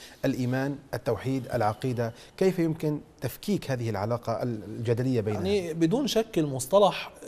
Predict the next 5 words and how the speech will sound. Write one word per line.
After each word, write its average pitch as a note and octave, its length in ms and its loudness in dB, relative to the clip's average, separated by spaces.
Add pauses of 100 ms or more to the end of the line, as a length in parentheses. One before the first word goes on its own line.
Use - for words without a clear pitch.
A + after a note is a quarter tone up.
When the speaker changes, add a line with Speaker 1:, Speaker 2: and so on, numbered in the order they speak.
(240)
Speaker 2:
آم، A#2 640 -4 (240)
تطور D3+ 500 6
كثيرًا B2 540 2
عبر G2+ 200 -8
الزمن. F#2+ 400 -4